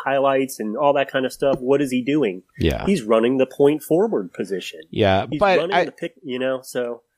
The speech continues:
Speaker 2: I will say the biggest problem with Chetty as a forward, he, he really is a big guard that can play g-, guard sometimes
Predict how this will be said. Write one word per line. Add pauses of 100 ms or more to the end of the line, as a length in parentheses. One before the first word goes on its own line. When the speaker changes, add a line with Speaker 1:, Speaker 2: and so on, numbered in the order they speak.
(260)
Speaker 2:
I
will
say
the
biggest
problem
with
Chetty
as
a
forward, (800)
he, (440)
he
really
is
a (160)
big
guard
that
can
play
g-, (240)
guard
sometimes